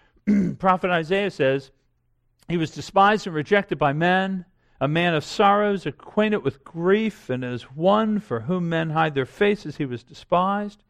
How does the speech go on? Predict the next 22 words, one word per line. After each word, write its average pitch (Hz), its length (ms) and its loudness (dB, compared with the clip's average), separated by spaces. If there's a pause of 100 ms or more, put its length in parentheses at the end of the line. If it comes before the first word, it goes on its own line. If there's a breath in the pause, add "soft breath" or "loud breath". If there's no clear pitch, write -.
(320)
We 165 140 4
esteemed 202 420 -2
him 170 120 -6
not. 160 360 -6 (600)
Surely 202 420 4
he 190 100 4
has 170 120 2
borne 202 260 0
our 156 160 2
griefs 202 400 2
and 160 100 -8
carried 202 300 0
our 170 140 0
sorrows, 214 480 -4
yet 226 180 0
we 254 180 0
esteemed 247 460 -4
him 247 100 -4
stricken, 247 540 -6
smitten 147 540 -8
by 170 180 0
God, 190 400 -4